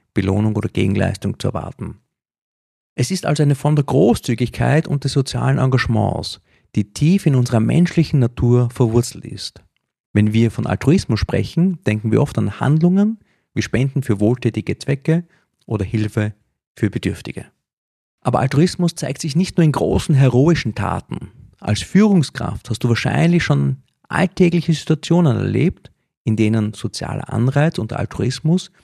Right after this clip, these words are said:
in Form von Teamarbeit, Unterstützung von Kollegen oder der Förderung der beruflichen Entwicklung deiner Mitarbeiter zum Ausdruck gekommen ist. Dieser, ich sag mal, alltägliche Altruismus ist genauso wichtig wie groß angelegte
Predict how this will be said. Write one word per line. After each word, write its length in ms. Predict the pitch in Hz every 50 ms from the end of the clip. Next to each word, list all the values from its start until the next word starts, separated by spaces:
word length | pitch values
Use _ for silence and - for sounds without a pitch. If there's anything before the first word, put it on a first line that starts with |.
| _ _ _
in 100 | - 226
Form 180 | 214 - 120 101
von 220 | - 104 95 -
Teamarbeit, 560 | - - 170 160 151 - 147 139 143 147 - - _ _ _ _ _ -
Unterstützung 500 | 143 131 - 117 - 143 131 - 113 104
von 160 | - 101 98
Kollegen 580 | - - 98 104 117 127 139 147 156 165 160 - _ _ _ _ _ _
oder 240 | - - 107 104 95
der 120 | 85 87
Förderung 580 | - - - 95 101 113 127 151 147 151 147 135
der 80 | - 104
beruflichen 560 | - 101 110 131 156 - - 165 156 - 175
Entwicklung 440 | 165 147 - 175 160 - 156 147 -
deiner 320 | - - 156 170 175 170
Mitarbeiter 540 | 165 165 160 - 151 - 127 127 131 - 135
zum 160 | - 139 135
Ausdruck 360 | 131 - - - - - 90 -
gekommen 360 | - - - - - - -
ist. 280 | - - - - - _ _ _ _ _ _ _ _ _ _ _ _ -
Dieser, 180 | - 104 104 113
ich 120 | 98 -
sag 140 | - 104 -
mal, 140 | 101 95 -
alltägliche 640 | - - 107 - - - 131 160 170 170 135 - -
Altruismus 720 | - 95 - - - 110 113 - - - 151 170 160 - -
ist 180 | - - -
genauso 480 | - 117 107 117 123 170 185 170 165 151
wichtig 380 | 165 156 - - 185 170 - 120
wie 80 | 107
groß 500 | - - 107 117 131 156 151 - - -
angelegte 760 | - 113 120 131 127 123 113 110 110 - - - 107 110 107